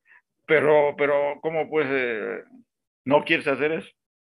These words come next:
Se quedaba callado. "Bueno, te voy a dar otra actividad para que le ganes los dos puntitos". "Ya", me decía, "quiero que para el día de mañana,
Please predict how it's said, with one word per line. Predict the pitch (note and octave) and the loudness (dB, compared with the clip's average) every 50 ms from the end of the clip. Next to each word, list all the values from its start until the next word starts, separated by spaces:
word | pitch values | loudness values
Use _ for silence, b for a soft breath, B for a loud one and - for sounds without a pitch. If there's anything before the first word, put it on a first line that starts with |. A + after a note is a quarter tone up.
| _ _ _ _ _ _ _ _ _ _ _ | _ _ _ _ _ _ _ _ _ _ _
Se | - G2+ | -12 -10
quedaba | - G#2 G2+ G#2 F#2+ F#2+ F#2 | -4 0 0 2 2 0 -2
callado. | - E2+ D#2+ E2 D#2+ D2+ - - _ _ | -4 -6 -4 -4 -4 -6 -8 -12 _ _
"Bueno, | F#2 B2+ F3 B3 C#4+ C#4 F3+ A#2+ E2+ - | 0 2 2 4 2 2 -2 -6 -10 -8
te | - | -6
voy | G#2+ A#2 B2 | -2 0 0
a | B2 | 2
dar | A#2 B2+ B2+ A2+ | 2 2 2 2
otra | A2 A#2 A2+ A2+ A2 G2 | 2 0 0 -2 -4 -6
actividad | F#2 - - F#2 F2 F#2 G#2 C3+ D3+ | -6 -8 -12 -12 -10 -6 -6 -6 -4
para | - A#2 G2+ | -4 -6 -4
que | - G2+ | -4 -4
le | F#2 F2+ F2+ | -4 -2 0
ganes | F#2+ G2+ G#2+ A2 - | 0 0 -2 -2 -6
los | F#2+ F#2 F2+ | -8 -4 -4
dos | G2+ G2+ - | -4 -4 -4
puntitos". | - - F#2+ F2+ - - D#3+ - _ _ _ _ _ _ _ _ _ _ _ _ _ _ _ _ _ _ | -8 -12 -14 -12 -10 -10 -12 -12 _ _ _ _ _ _ _ _ _ _ _ _ _ _ _ _ _ _
"Ya", | - D3 E3+ F#3 G#3+ G#3+ G#3+ | -4 0 2 4 4 4 2
me | F#3 D#3 C#3+ | 2 0 -2
decía, | C3+ B2+ A#2 C3 C3 A#2 - _ _ _ _ _ _ _ _ _ _ _ _ _ _ _ _ _ | -2 -2 -4 -6 -8 -8 -10 _ _ _ _ _ _ _ _ _ _ _ _ _ _ _ _ _
"quiero | - - G3 G#3+ G3+ | -4 2 4 4 4
que | G3+ F3+ | 4 0
para | - C#3 B2+ B2+ B2+ | -2 -2 -2 -2 -2
el | C3 | 0
día | C#3+ E3 D#3+ | 0 0 0
de | - C#3+ | 0 -2
mañana, | A2+ A2 A2 A2+ B2+ B2 G#2 F2+ E2 F2 - | -2 -4 -4 -4 -6 -6 -6 -8 -10 -12 -16